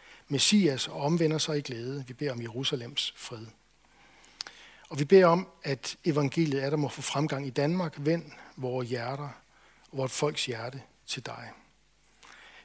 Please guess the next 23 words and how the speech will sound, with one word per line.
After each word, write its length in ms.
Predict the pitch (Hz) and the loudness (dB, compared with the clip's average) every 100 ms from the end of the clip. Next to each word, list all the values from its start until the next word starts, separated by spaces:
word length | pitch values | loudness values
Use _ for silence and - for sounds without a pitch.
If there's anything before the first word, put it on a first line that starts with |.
| - | -6
Vi 80 | |
beder 320 | 139 180 165 123 | 4 8 8 4
for 160 | - | -4
alle, 180 | 131 147 | -4 -4
der 140 | 147 | -4
er 60 | 117 | -6
blevet 200 | - 117 | -8 -10
betroet 360 | 117 - 160 131 | -6 -2 0 2
magt 320 | 127 156 - | 0 -2 -4
og 60 | |
autoritet. 680 | 123 - 131 - - 202 151 | -12 -10 -6 0 6 6 6
Hjælp 360 | - 151 151 139 | 2 -2 2 2
dem 240 | 143 151 - - | 2 0 -8 -16
og 140 | 135 | -8
os 220 | 143 151 | -2 -2
til 160 | - 147 | 0 0
at 100 | 113 | 0
værne 260 | 117 135 | -4 -6
hinanden 360 | 127 120 110 131 | -6 -8 -6 -6
imod 200 | 131 120 | -6 -8
uret 240 | 139 131 117 | -8 -8 -10
og 100 | 110 | -10
vold. 140 | 110 | -12